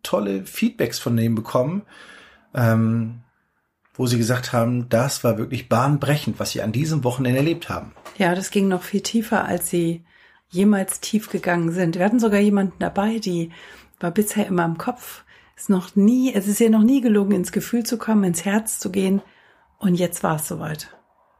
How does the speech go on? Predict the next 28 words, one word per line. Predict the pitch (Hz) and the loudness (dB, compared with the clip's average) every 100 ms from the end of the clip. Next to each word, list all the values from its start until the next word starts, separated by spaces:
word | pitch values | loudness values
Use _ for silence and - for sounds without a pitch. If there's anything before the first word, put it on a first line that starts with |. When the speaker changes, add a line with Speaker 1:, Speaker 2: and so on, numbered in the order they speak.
| _ _ _ _ _ | _ _ _ _ _
Speaker 2:
Also | - 160 | -6 -4
du | 156 262 277 | 2 4 4
hast | 208 170 | 2 0
sie | - 151 | -6 -8
quasi | - - 151 147 | -10 -4 -4 -4
geknackt. | 147 - - 202 - - _ - | -10 -6 -2 -2 -4 -18 _ -20
Speaker 1:
<laughs> | - - - - - - | -16 -16 -16 -20 -20 -14
Das | 156 - | -12 -12
kann | - 117 | -8 -6
man | 107 | -6
so | 113 | -6
sagen. | 120 160 - 214 165 175 170 - 214 | 0 0 2 0 0 -2 -6 -8 -10
Speaker 2:
<laughs> | - _ - | -14 _ -2
Speaker 1:
Ja. | 139 107 - - _ _ - - - | -2 -2 -10 -20 _ _ -20 -20 -4
Und | 147 120 123 - _ _ _ | 0 0 -2 -14 _ _ _
was | 120 123 - | -2 0 2
mich | 135 143 | 0 0
immer | 139 131 | 0 0
wieder | 127 123 | 0 0
so | 113 | -2
fasziniert, | 131 120 - 131 131 - - | -4 -6 -4 -4 -4 -8 -8
du | 120 123 _ | -8 -10 _
siehst | - 110 160 185 - | -8 -4 -2 -2 0
den | 127 | 2
Menschen | 131 160 185 139 | 4 2 0 0
nur | 135 185 190 | 0 0 0
von | 156 | -2
außen | 147 127 165 - 113 113 110 | 0 0 0 -2 -6 -8 -14